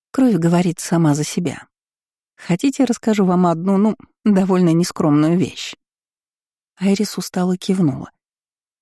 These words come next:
Её начинало клонить в сон от жары и постоянного грохота. Чай её не взбодрил,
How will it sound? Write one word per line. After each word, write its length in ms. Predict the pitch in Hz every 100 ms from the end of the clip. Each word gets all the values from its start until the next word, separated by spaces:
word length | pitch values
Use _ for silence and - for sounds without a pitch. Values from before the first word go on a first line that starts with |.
| _
Её 180 | 196 226
начинало 480 | 247 - 196 196 175
клонить 480 | - 170 180 170
в 80 | -
сон 320 | - 196 180
от 160 | 147 139
жары 320 | 143 147 165
и 100 | 165
постоянного 680 | 139 135 - 151 151 151 156
грохота. 520 | 160 135 120 - - - _ _ _ _ _ _ -
Чай 200 | - 202
её 360 | 170 147 135
не 120 | 139
взбодрил, 640 | 139 143 139 139 156 160